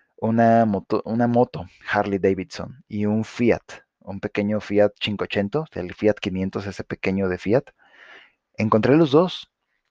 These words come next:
y dije, Mira, también existe el Fiat, y el Fiat yo lo conocía, dije, en ese momento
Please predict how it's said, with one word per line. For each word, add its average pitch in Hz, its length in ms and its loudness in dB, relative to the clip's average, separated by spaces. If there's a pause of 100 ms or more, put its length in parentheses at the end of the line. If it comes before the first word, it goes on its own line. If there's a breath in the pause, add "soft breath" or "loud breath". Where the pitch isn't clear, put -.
(520)
y 92 80 -4
dije, 92 280 -2
Mira, 170 380 2 (240)
también 110 220 2
existe - 340 0
el 151 100 2
Fiat, - 340 2
y 95 100 0
el 95 80 0
Fiat 117 220 4
yo 117 100 4
lo 123 120 4
conocía, 110 440 -2
dije, 85 240 -8
en 104 120 -2
ese 104 140 -4
momento 113 500 2